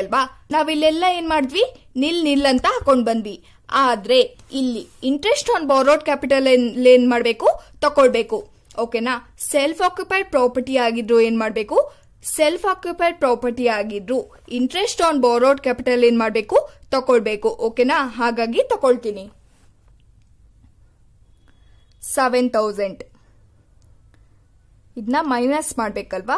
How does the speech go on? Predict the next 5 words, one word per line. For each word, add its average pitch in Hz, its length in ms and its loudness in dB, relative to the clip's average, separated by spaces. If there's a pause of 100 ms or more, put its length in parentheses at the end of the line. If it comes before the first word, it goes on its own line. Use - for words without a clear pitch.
(120)
ಹಾಗಾಗಿ 214 520 -8 (1700)
ಬ್ರಾಕೆಟ್ 233 480 -14
ಅಲ್ಲಿ 208 260 -12
ಹಾಕ್ತೀನಿ. 233 500 -10 (3750)
ನೋಡಿ, 214 200 -4